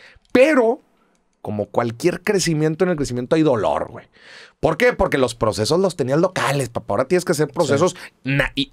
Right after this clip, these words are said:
Speaker 1: nacionales e internacionales. Resulta que la oferta de valor como ojalá en México no funciona igual en Brasil, güey.
Speaker 2: Sí.
Speaker 1: Eh, todo es, y, y en toda esa línea hay un despilfarre estúpido de dinero.
Speaker 2: Y eso se relaciona mucho con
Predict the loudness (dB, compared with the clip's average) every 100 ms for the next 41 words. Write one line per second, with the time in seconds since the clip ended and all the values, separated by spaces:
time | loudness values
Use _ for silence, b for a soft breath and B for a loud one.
0 | -2 0 0 -2 -2 -2 -2 -2 -4 -2
1 | -2 0 -2 -2 0 0 0 B B B
2 | -2 0 0 0 2 2 2 0 0 2
3 | 4 2 0 0 2 0 0 -2 -2 -2
4 | 0 -2 -2 -2 0 0 0 0 0 0
5 | 2 2 2 0 -4 B B -2 -2 -2
6 | b b b _ _ _ _ 0 2 4
7 | 2 2 -4 _ -8 -8 -4 0 2 2
8 | 0 -2 0 2 2 2 2 2 2 2
9 | 0 -6 _ _ _ _ _ _ _ 0
10 | 2 2 -2 -4 0 0 0 -2 0 0
11 | 0 0 -2 -2 -2 0 0 -2 -8 -16
12 | B B B 2 2 4 2 2 0 0
13 | 2 2 0 0 2 4 4 2 2 0
14 | 4 4 4